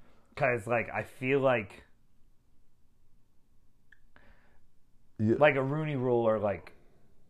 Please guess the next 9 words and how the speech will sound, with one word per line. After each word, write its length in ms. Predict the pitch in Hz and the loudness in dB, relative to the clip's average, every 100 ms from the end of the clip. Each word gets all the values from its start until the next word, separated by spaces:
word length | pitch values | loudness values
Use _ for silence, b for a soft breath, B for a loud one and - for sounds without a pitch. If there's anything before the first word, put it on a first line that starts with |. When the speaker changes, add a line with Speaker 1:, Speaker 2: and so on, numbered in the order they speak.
| - - - | -20 -18 2
Speaker 1:
forcing 480 | 170 180 180 180 170 | 6 6 4 -2 -2
them 200 | 175 180 | -4 -4
to 100 | 160 | -6
just 340 | 120 139 120 - - | -4 -4 -4 -10 -10
interview 380 | 117 135 131 139 | -6 -4 -4 -4
these 160 | 135 127 | -6 -6
people. 380 | 143 135 156 123 | -8 -2 2 10
Speaker 2:
What 200 | 147 143 | 10 10
Speaker 1:
Like, 140 | - | 4